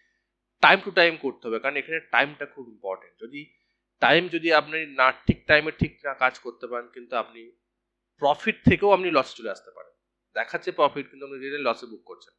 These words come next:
এরকম বহু ক্ষেত্রে হয়। সেই জন্য ওয়ার্নিং সিগন্যালগুলো কিন্তু আপনাকে নজর রাখতে হবে। নেক্সট, লাস্ট যে দশ নম্বর পয়েন্ট, সেটা হচ্ছে টার্গেট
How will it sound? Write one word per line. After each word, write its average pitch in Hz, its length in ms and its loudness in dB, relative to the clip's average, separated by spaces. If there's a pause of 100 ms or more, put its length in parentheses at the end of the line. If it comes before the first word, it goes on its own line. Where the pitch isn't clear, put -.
(300)
এরকম 202 200 -6
বহু 160 300 -6
ক্ষেত্রে - 360 -6
হয়। - 120 -20 (320)
সেই 127 180 -18
জন্য 165 440 -8 (300)
ওয়ার্নিং 143 340 0
সিগন্যালগুলো 117 560 -14
কিন্তু 113 260 -18
আপনাকে 143 340 -12
নজর 107 280 -14
রাখতে - 260 -16
হবে। 82 180 -18 (1200)
নেক্সট, 143 280 -8 (2000)
লাস্ট - 680 -6
যে 120 80 -16
দশ 120 260 -6
নম্বর 123 160 -8
পয়েন্ট, 110 260 -6
সেটা 131 160 -16
হচ্ছে 139 120 -14
টার্গেট 160 640 4